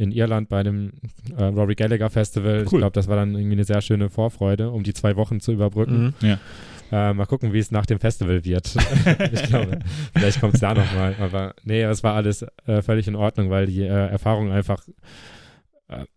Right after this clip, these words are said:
Speaker 1: ja, unglaublich war. Und ich glaube, da war, hatte ich irgendwie jetzt keine Zeit, äh, super viel, ja, rumzumonieren oder irgendwie mich zu beschweren oder, keine Ahnung, schlechte Laune zu haben. Dafür war das irgendwie eine viel zu geile Erfahrung.
Speaker 2: Okay, cool. Das heißt, dir war auch nie langweilig, das heißt, du brauchtest auch gar kein Buch,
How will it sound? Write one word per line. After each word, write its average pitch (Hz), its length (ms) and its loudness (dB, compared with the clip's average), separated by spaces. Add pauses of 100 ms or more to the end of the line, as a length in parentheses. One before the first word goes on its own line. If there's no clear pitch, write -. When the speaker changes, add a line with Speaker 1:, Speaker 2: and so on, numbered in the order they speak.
(160)
Speaker 1:
ja, 104 180 0
unglaublich 113 540 0
war. 98 240 0
Und 98 100 -4
ich - 80 -10
glaube, 101 260 0
da 98 100 -2
war, 92 240 -4
hatte 107 100 -2
ich - 80 -4
irgendwie 101 200 2
jetzt 98 160 -2
keine 104 240 0
Zeit, 98 360 0
äh, 95 340 0 (240)
super 101 240 0
viel, 98 420 -2 (840)
ja, 98 120 2
rumzumonieren 98 840 0
oder 95 400 -2
irgendwie 95 260 0
mich 92 140 -2
zu 104 120 0
beschweren 101 480 0
oder, 98 240 0
keine 98 220 -4
Ahnung, 98 180 0
schlechte - 260 2
Laune 101 240 0
zu 104 160 -2
haben. 98 220 0
Dafür 95 240 0
war 101 80 0
das 95 160 -2
irgendwie 95 160 -4
eine 92 100 -2
viel 107 180 0
zu - 120 -10
geile 92 220 0
Erfahrung. 87 460 -4 (160)
Speaker 2:
Okay, 98 260 2 (120)
cool. 104 140 0 (240)
Das 107 180 0
heißt, 123 160 0
dir 110 80 0
war 110 100 2
auch 107 120 -2
nie 110 140 0
langweilig, 107 360 0
das - 200 -2
heißt, 95 160 -2
du 98 80 -4
brauchtest 92 360 2
auch - 120 -4
gar 90 120 0
kein 90 220 2
Buch, 98 240 2